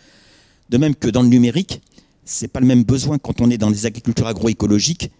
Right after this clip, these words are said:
Le gros problème, c'est qu'on, on a des principes qu'on connaît, c'est de savoir comment les décliner localement, en fonction du sol, du climat, de telle année. Et ce qu'on a besoin, c'est beaucoup d'échanges de connaissances. Et donc le numérique, il, il serait peut-être pas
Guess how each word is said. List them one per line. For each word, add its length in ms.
Le 180
gros 180
problème, 480
c'est 160
qu'on, 480
on 120
a 80
des 120
principes 380
qu'on 140
connaît, 340
c'est 180
de 40
savoir 280
comment 200
les 120
décliner 580
localement, 540
en 80
fonction 320
du 140
sol, 380
du 80
climat, 360
de 80
telle 180
année. 200
Et 60
ce 60
qu'on 120
a 60
besoin, 300
c'est 120
beaucoup 240
d'échanges 280
de 80
connaissances. 600
Et 100
donc 140
le 80
numérique, 400
il, 260
il 60
serait 140
peut-être 180
pas 200